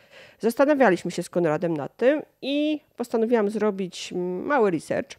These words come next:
Zadałam to pytanie Google'owi, zajrzałam do bazy I M D B oraz, oraz na kilka, em, uznanych, em, stron o kulturze Japonii, o popkulturze, o filmie. Okazało się, że grono,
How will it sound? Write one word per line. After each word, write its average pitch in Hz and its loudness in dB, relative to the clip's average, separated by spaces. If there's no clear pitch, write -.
Zadałam 196 0
to 175 -4
pytanie 175 0
Google'owi, 190 -2
zajrzałam 185 -2
do 160 -2
bazy 175 -2
I 185 -4
M 175 -2
D 160 -8
B 254 2
oraz, 175 -2
oraz 208 4
na 180 2
kilka, 185 -4
em, 165 -8
uznanych, 190 0
em, 165 -6
stron 175 0
o 165 -4
kulturze 240 -4
Japonii, 180 -2
o 175 -6
popkulturze, 180 -6
o 165 -2
filmie. 170 -2
Okazało 285 2
się, 220 -2
że 185 -4
grono, 226 2